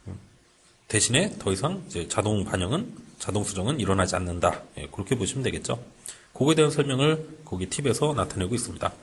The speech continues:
한번 읽어보시면 될 것 같고요. 이렇게 적용하게 되면 이제 각각의 컴포넌트별로, 예, 파일들이 만들어지기 때문에 개별적으로 뭐 홀을 뚫는다든가 뭐 형상을 더 추가한다든가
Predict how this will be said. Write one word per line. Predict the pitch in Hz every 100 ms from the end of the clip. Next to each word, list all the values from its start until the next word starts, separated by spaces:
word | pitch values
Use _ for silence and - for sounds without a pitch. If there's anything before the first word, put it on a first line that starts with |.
| - - -
한번 | - 160 151
읽어보시면 | 120 143 135 151
될 | 151 113
것 | 110
같고요. | 82 - 82 165 - - - - -
이렇게 | 120 123 139
적용하게 | - 95 113 117 127
되면 | 110 98 156 202 - - - - - - - - - - 98
이제 | 95
각각의 | 98 123 127 123
컴포넌트별로, | 170 175 165 151 113 90 82 - - - - -
예, | 85 76 -
파일들이 | 139 139 135
만들어지기 | 117 87 95 92 82
때문에 | 95 107 135 135 -
개별적으로 | - 101 98 90 90
뭐 | 85
홀을 | - 156 147
뚫는다든가 | 131 113 90 87 87 82 85 95 123
뭐 | 120 85 - - -
형상을 | 165 165 143
더 | 101
추가한다든가 | - - 156 104 82 80